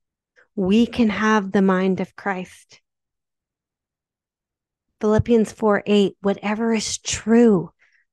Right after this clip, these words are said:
noble, right, pure, lovely,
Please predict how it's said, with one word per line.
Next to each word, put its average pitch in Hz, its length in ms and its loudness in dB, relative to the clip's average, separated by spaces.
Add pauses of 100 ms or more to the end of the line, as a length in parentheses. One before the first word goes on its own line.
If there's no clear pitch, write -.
noble, 190 840 2 (280)
right, 214 720 -2 (300)
pure, 208 720 0 (340)
lovely, 196 800 0